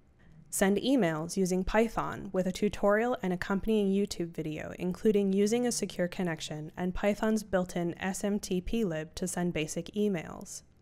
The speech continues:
Learn how to create a virtual on-screen keyboard using Python and tkinter.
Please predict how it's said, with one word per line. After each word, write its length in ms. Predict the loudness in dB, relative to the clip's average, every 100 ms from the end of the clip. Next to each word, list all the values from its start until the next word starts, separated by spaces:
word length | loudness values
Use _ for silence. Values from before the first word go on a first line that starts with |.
| -20 -20 -20 -20 -20 -20 -20 -20 -20 -20 -20 -20 -20 -20 -20 -12 2
Learn 220 | 4 4
how 140 | 2
to 120 | 0 0
create 440 | 2 2 2 0
a 60 | -2
virtual 500 | 2 2 4 2 2
on-screen 540 | 2 0 0 0 0 -2
keyboard 520 | -2 -4 -4 -8 -8 -4
using 280 | -2 0
Python 600 | 0 2 2 2 -2 -4 -4
and 180 | -4
tkinter. 760 | -2 -2 -2 -2 -2 -4 -10 -12